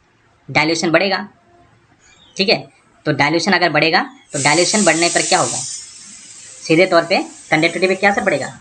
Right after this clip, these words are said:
Conductivity आपकी, अ, जैसे जैसे आप डाइल्यूशन बढ़ाएंगे वैसे वैसे conductivity आपकी decrease हो जा-, हो जाएगी। और at the same time we can say that dilute करने पर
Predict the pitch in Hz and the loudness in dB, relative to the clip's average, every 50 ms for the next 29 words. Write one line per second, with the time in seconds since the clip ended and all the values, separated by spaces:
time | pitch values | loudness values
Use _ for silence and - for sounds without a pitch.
0 | _ - - 135 143 143 156 165 175 156 151 - 170 165 170 175 - _ _ _ | _ -8 -4 -4 -4 -2 0 2 2 0 0 0 -2 -4 -4 -4 -8 _ _ _
1 | - 135 139 139 135 143 151 151 175 156 160 160 175 156 147 135 135 139 139 139 | -2 0 0 2 2 2 0 0 0 -2 -2 0 0 0 0 2 0 0 0 0
2 | 143 165 147 131 131 131 139 156 202 220 214 - - 139 139 - 156 143 147 - | -2 -4 -4 -2 -2 -2 0 -2 -2 -4 -4 -8 -6 -6 -4 -2 -2 -4 -2 -2
3 | - 180 - 147 147 131 131 - - 269 320 - - - 143 143 151 147 131 135 | -4 -4 -2 0 0 -2 -2 -2 -6 -6 -6 -8 -10 -8 -2 0 0 0 0 -2
4 | 131 127 127 127 131 139 135 127 135 127 - _ _ _ - - - _ _ _ | -4 -4 -4 -6 -4 -4 -4 -4 -6 -10 -12 _ _ _ -20 -20 -20 _ _ _
5 | _ - - 135 156 - - 165 151 170 165 - 165 160 170 165 165 165 160 160 | _ -2 2 2 2 2 2 0 0 0 -2 -2 -2 0 2 2 2 0 -2 -2
6 | 165 165 165 175 165 170 160 139 135 139 143 156 156 - _ - 143 139 139 139 | -4 -4 -4 0 -2 -2 0 0 -2 -2 -2 -4 -8 -10 _ -6 -4 -4 -2 0
7 | 156 196 277 | 0 0 0